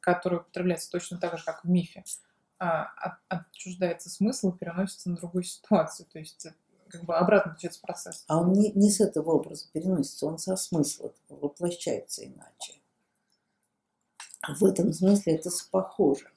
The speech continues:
Speaker 2: Потому что есть семантика, и мы ее воплощаем. В данном случае мы воплощаем в других словах. А можно, э, если говорить о мифе, то можно в танце. Да, можно эту, эту фразу станцевать,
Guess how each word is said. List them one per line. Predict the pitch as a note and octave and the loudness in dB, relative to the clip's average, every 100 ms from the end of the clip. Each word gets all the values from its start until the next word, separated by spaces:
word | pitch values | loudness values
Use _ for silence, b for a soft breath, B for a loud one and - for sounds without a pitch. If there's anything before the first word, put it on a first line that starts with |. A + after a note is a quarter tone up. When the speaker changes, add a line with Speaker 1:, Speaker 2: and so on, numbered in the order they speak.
| _ _ | _ _
Speaker 2:
Потому | D3 D#3+ - - D#3 | -4 -4 -4 -12 -4
что | F#3 | -4
есть | - | -4
семантика, | - F#3+ C4+ D#4+ - - - - - _ _ _ | 0 4 4 2 -2 -6 -8 -10 -14 _ _ _
и | F#3+ | 6
мы | G#3+ | 8
ее | B3 A3 A3+ | 8 8 6
воплощаем. | A3 G#3+ A3 G#3+ - E3+ D3 C3+ C#3 | 6 4 2 2 -2 0 2 2 4
В | |
данном | G3 A#3+ A#3 | 6 6 6
случае | G3+ - - F3+ F3 | 0 -6 -4 -4 -2
мы | F3+ | -4
воплощаем | - G3 F#3+ A3+ A3 | -2 -2 0 2 2
в | F#3 | 4
других | G3 F#3+ G3+ G#3+ | 4 4 0 -6
словах. | - F#3 F3+ D#3+ - - b b _ | 0 2 2 0 -4 -14 b b _
А | F3 | 4
можно, | F#3 A#3+ C4+ A3+ G3+ - - E3+ | 8 10 10 8 4 2 -4 0
э, | E3 D#3 | 4 4
если | - E3+ E3+ D#3+ | 2 0 0 -4
говорить | D#3 E3+ E3+ - | 4 4 4 2
о | E3+ F#3 | 2 8
мифе, | D4 - F3+ - _ _ - | 8 8 0 0 _ _ -2
то | |
можно | E3 A3 B3 B3+ | 2 4 4 2
в | - | 2
танце. | - C#3 A#2 - - - - - _ _ _ _ | 2 2 0 -6 -10 -16 -18 -20 _ _ _ _
Да, | - G3 A3 | -4 0 2
можно | F3+ F3+ F#3 | 2 2 0
эту, | F3+ F3 F3+ E3 - - | -2 0 -2 -2 -4 -4
эту | E3 - | -4 -6
фразу | - F3+ G3+ F#3+ | 0 2 2 0
станцевать, | - E3+ D#3+ - F3+ - | -4 -8 -6 -4 -6 -8